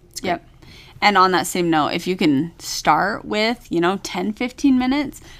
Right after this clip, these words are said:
Speaker 2: I think you'll start to crave an hour or two. Like, you'll
Speaker 1: Mm-hmm.
Speaker 2: eventually build up. Like, my Miracle Morning has gotten longer because
Speaker 1: Mm-hmm.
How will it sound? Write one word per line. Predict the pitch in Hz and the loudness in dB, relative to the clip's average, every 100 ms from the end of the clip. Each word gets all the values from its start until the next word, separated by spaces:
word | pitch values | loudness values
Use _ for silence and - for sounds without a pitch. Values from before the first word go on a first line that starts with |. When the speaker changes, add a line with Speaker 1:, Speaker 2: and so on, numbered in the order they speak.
| - | -4
Speaker 2:
I | |
think | 202 214 | 0 0
you'll | 196 | -2
start | - 190 - | 0 -2 -2
to | 190 | -8
crave | - 175 170 156 156 - - - - - - - - - - | -4 -2 -2 -4 -6 -14 -20 -20 -20 -20 -20 -20 -20 -20 -2
an | 160 143 | 2 6
hour | 135 170 156 | 6 4 0
or | 135 | -4
two. | - - 98 - | -6 -4 -6 6
Like, | 220 220 | 6 8
you'll | 220 214 | 4 4
Speaker 1:
Mm-hmm. | |
Speaker 2:
eventually | 185 208 208 - 185 175 | 4 4 2 -2 -2 -2
build | 165 190 170 - | -2 -2 -2 0
up. | - 165 151 - - - - | 4 4 4 -2 -18 -20 -8
Like, | - | -4
my | 196 | 0
Miracle | 208 190 175 180 | 2 0 -2 -4
Morning | 170 175 | -2 -2
has | 175 - | -4 -6
gotten | 156 147 160 | -6 -6 -4
longer | 170 220 226 170 | 4 4 4 -4
because | - 175 - - - | -6 -10 -12 -10 -8
Speaker 1:
Mm-hmm. | 170 160 | -6 -8